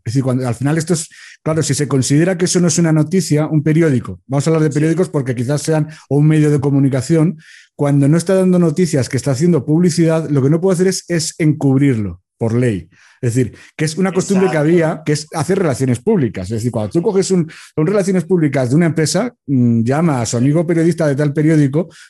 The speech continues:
Speaker 1: para que haga un contenido, una noticia favorable a sus intereses. Eso es hacer relaciones públicas y eso no está permitido, porque lo que estás,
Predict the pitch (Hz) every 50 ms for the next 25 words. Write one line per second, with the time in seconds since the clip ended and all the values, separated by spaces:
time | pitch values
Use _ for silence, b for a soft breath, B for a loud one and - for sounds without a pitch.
0 | B - 135 131 131 - 143 147 147 170 175 175 175 175 175 165 170 147 151 160
1 | 165 151 151 156 160 175 165 156 156 170 180 170 143 - 175 175 - - 170 180
2 | 214 202 - 135 131 131 131 143 151 151 160 175 170 151 156 156 135 123 104 107
3 | 107 104 90 - - 80 - _ B B B B B B 143 135 185 196 196 196
4 | 190 185 170 139 170 170 156 160 175 170 160 147 139 147 147 139 151 147 143 -
5 | 170 156 143 131 139 120 110 117 117 117 110 143 214 226 170 123 117 110 98 110
6 | 110 101 98 131 139 127